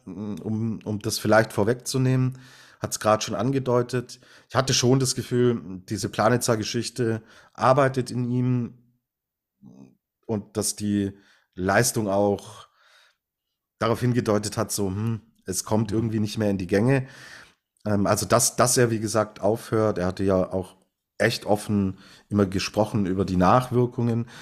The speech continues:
Speaker 1: Deswegen hat's mich inhaltlich nicht überrascht. Zeitlich hat's mich aber tatsächlich überrascht.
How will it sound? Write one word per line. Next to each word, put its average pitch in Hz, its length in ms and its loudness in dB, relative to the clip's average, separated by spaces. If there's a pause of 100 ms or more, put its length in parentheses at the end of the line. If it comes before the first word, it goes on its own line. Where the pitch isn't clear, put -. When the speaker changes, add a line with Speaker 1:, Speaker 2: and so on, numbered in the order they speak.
(220)
Speaker 1:
Deswegen 95 280 0
hat's 98 220 2
mich 95 320 2
inhaltlich 131 560 4
nicht 127 260 0
überrascht. 117 540 -4 (880)
Zeitlich 95 480 2
hat's 87 200 -6
mich 82 120 -6
aber 80 140 -8
tatsächlich - 500 -14
überrascht. - 400 -20